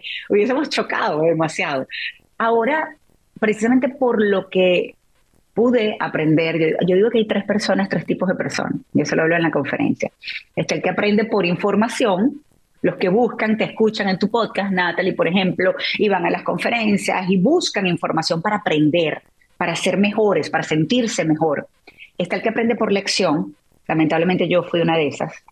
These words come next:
Eh, me dio un golpe muy duro la vida, pero de alguna manera al hacerme así dije, "Ok, ya va,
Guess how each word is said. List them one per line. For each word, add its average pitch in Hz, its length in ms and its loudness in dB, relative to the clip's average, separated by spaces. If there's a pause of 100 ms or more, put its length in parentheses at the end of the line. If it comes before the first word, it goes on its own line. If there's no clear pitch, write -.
(800)
Eh, 151 380 2
me 160 120 4
dio 160 120 2
un 156 60 0
golpe 170 200 0
muy 185 180 2
duro 175 220 2
la 175 100 2
vida, 175 440 0 (720)
pero 175 200 2
de 170 120 2
alguna 170 320 2
manera 196 240 2
al 165 80 -2
hacerme 165 320 -2
así 196 300 0
dije, 175 200 0
"Ok, - 180 -8 (200)
ya 139 80 0
va, - 240 -4